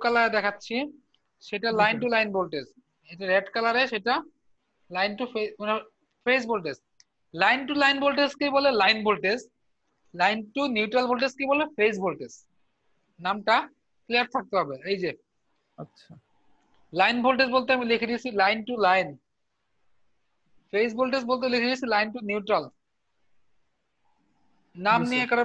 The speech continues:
Speaker 1: problem থাকলে এখনই বলতে হবে এই ফিগারে। কারো problem নেই আশা করতেছি।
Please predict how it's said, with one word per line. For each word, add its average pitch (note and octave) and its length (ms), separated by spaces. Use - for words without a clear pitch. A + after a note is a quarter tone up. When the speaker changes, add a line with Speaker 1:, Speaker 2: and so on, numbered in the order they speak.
Speaker 1:
problem A#3 300
থাকলে B3 220
এখনই A3 280
বলতে G#3+ 240
হবে D#3+ 160
এই G3 100
ফিগারে। G3 280
কারো F3+ 220
problem F#3+ 280
নেই G#3 200
আশা G#3 180
করতেছি। - 360